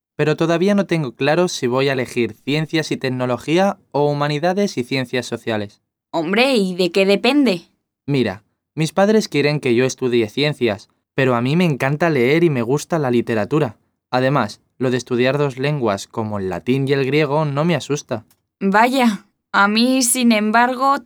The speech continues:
Speaker 2: todo eso no me interesa lo más mínimo.
Speaker 1: Elisa, ¿entonces tú qué piensas hacer?
Speaker 2: Yo voy a estudiar arte, porque me encanta dibujar. De mayor quiero ser arquitecto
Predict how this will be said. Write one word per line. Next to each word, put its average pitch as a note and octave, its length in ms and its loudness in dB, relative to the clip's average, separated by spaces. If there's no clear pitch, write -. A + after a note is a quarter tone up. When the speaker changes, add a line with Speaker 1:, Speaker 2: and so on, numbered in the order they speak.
Speaker 2:
todo C4 380 2
eso D4 240 0
no C4+ 140 4
me B3+ 100 0
interesa A#3+ 580 0
lo A#3+ 220 2
más C4 280 0
mínimo. G#3+ 520 2
Speaker 1:
Elisa, B2 500 0
¿entonces C3 500 -2
tú D3 140 -4
qué D3+ 100 0
piensas D3 400 -2
hacer? D#3+ 400 0
Speaker 2:
Yo A#3 320 6
voy F4 180 4
a E4+ 40 6
estudiar B3+ 440 2
arte, A#3 460 2
porque A3+ 300 2
me G#3+ 100 4
encanta A3+ 500 2
dibujar. G3 500 2
De A3 200 2
mayor A3+ 480 2
quiero A3 220 2
ser A#3+ 160 2
arquitecto A3 720 0